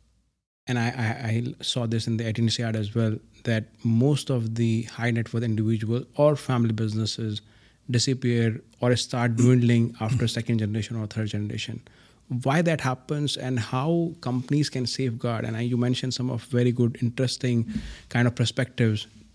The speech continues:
You know, tell us about those and how kind of they sustain that business generation over generation. So that is, that's a very interesting topic, you know, Martin. Take us through that.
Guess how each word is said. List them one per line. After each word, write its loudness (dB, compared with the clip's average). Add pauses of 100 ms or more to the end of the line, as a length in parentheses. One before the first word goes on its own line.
(220)
You -4
know, 2
tell 4
us 4
about 2
those 0
and 2
how 2
kind -2
of 0
they 2
sustain -2
that -2
business -2
generation 0
over 0
generation. -4 (340)
So -2
that 2
is, -4
that's 0
a 0
very 2
interesting 2
topic, -6
you -4
know, -2
Martin. -4 (160)
Take 0
us 0
through -2
that. -4